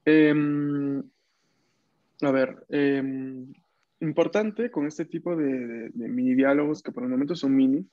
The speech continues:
<laughs> pero ya luego vamos a ir aumentando el tamaño. Em, tenemos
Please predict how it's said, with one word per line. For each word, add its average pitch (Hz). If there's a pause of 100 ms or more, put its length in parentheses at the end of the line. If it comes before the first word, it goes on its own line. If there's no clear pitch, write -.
<laughs> -
pero 139
ya 139
luego 139
vamos 135
a 131
ir 131
aumentando 127
el 127
tamaño. 120 (640)
Em, 127
tenemos 180